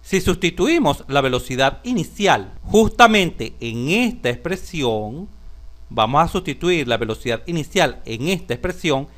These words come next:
se obtiene una interesante simplificación. Observa, quedaría un medio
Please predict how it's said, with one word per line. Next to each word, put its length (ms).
se 160
obtiene 600
una 180
interesante 680
simplificación. 880
Observa, 500
quedaría 600
un 240
medio 720